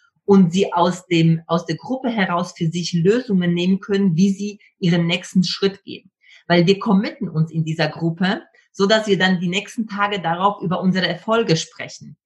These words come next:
Und wenn du sagst, „Na ja, bis morgen mache ich das“, dann solltest du das schon tun, weil eine Gruppe, die das hört,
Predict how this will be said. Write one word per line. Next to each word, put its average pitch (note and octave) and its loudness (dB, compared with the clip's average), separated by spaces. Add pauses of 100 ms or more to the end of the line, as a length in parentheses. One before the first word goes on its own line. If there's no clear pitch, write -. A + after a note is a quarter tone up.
(280)
Und F3+ 4
wenn F#3+ 4
du F#3+ -2
sagst, F#3+ -2
„Na F#3 0
ja, G3+ 4
bis F#3+ -6
morgen G3 0
mache F3+ -2
ich C#3+ -6
das“, F#3+ -2 (320)
dann D#3+ 2
solltest E3 -2
du G3+ -4
das F#3 -2
schon G#3+ -4
tun, B3 -2
weil D3+ 2
eine D#3+ 0
Gruppe, A3+ -2 (100)
die E3+ -2
das D#3 -6
hört, G#3 4